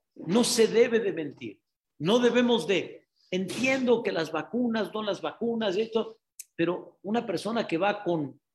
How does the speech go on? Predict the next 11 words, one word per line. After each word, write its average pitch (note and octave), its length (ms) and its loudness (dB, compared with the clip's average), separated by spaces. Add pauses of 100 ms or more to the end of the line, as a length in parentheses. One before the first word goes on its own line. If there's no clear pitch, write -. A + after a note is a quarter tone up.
(100)
la C#3+ 140 -2
rectitud D#3 800 -2
que F3+ 80 4
Boreolam E3 540 4
quiere, G3+ 420 0 (320)
pss, - 380 -10
mientras, D3+ 540 -6 (560)
qué G#3 120 -2
increíble, G3+ 680 -2
no F#3 120 0
mentir. G3+ 580 -2